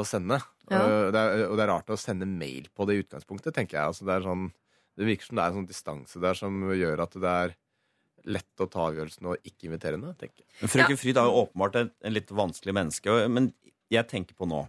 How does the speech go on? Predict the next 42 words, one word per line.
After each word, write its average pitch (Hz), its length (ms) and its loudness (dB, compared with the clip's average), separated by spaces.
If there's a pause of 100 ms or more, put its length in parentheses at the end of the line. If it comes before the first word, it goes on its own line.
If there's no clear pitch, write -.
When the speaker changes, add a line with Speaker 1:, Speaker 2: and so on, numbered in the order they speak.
(340)
Speaker 3:
hvis - 500 2 (160)
vi 113 160 0
hadde 113 240 0
dette 127 260 0
spørsmålet 98 480 0
kommet: 87 440 0 (320)
"Hei, 185 260 4
jeg 131 320 4
er 117 240 2
en 123 160 0
tolv 98 320 -4
år 143 100 4
gammel 151 380 4
jente. 110 320 2 (180)
Jeg 113 140 -4
har 107 160 2
en 120 100 2
annen 104 300 2
jente 92 180 -2
i 110 60 -6
klassen, 123 400 0
jeg, 117 240 4
som 120 160 -2
jeg 120 100 2
ikke - 140 -2
har 110 80 2
lyst 92 120 -4
til 107 60 -2
å 98 60 0
be 101 80 6
i 104 80 0
bursdagen 92 400 -4
min, 143 160 6 (480)
for 117 80 0
hun 117 160 6
er 98 160 4
så 110 160 -4 (160)
vanskelig, 110 400 0
jeg 147 80 8
har 156 80 -4
ikke 92 160 -16
kjemi 101 160 -4